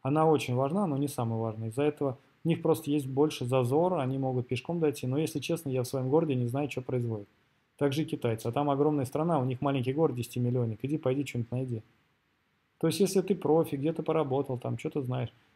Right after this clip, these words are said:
им также, у них такие же сложности, также им сложно всё найти. Просто, если мне там до Москвы долететь, доехать, а, на выставку сходить, так же, как и им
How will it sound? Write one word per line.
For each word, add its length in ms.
им 140
также, 400
у 60
них 140
такие 280
же 100
сложности, 500
также 260
им 120
сложно 340
всё 140
найти. 220
Просто, 420
если 280
мне 220
там 240
до 80
Москвы 460
долететь, 540
доехать, 600
а, 400
на 140
выставку 400
сходить, 380
так 160
же, 100
как 220
и 80
им 100